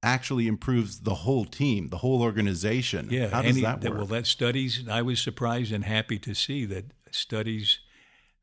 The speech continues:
Speaker 2: uh, suggest that the more women on a team,
Speaker 1: Mm-hmm.
Speaker 2: plus the more able the team is to express their opinions,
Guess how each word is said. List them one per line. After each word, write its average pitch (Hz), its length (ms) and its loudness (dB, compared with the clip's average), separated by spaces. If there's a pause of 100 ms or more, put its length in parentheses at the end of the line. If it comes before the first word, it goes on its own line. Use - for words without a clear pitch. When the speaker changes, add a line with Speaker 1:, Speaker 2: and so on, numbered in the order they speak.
Speaker 2:
uh, 95 160 -6
suggest 104 600 0
that 95 240 -8
the 101 60 -4
more 113 220 0
women 113 360 2
on 98 160 -2
a 90 80 -8
team, 120 500 0 (340)
Speaker 1:
Mm-hmm. 95 260 -4 (180)
Speaker 2:
plus 110 460 -2 (380)
the 98 100 -4
more 104 420 0
able 110 340 -2
the 95 160 -8
team 107 380 -2
is 95 320 -8 (480)
to 104 180 -6
express 110 480 -2
their 98 220 -4
opinions, 101 720 -4